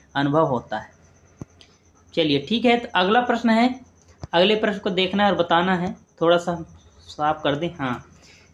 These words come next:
चलिए ठीक है। तो अगला प्रश्न आपके सामने है, देखना है और बताना है। तीसरा नंबर है, आहार में लवण का मुख्य उपयोग है।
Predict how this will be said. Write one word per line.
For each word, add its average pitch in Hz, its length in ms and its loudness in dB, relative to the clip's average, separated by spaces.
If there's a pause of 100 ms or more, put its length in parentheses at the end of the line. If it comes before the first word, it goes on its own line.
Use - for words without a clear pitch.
(160)
चलिए 135 400 0
ठीक 233 220 0
है। 247 140 4
तो - 80 -6
अगला 196 260 4
प्रश्न 240 260 0
आपके 202 260 2
सामने 185 360 2
है, 208 200 0 (400)
देखना 175 300 0
है 202 80 4
और 175 100 4
बताना 175 280 2
है। 185 180 -2 (520)
तीसरा 220 240 4
नंबर 247 280 6
है, 254 120 6
आहार 202 480 6
में 254 160 6
लवण 233 360 6
का 233 220 2
मुख्य 214 360 4
उपयोग 180 380 2
है। 170 300 -2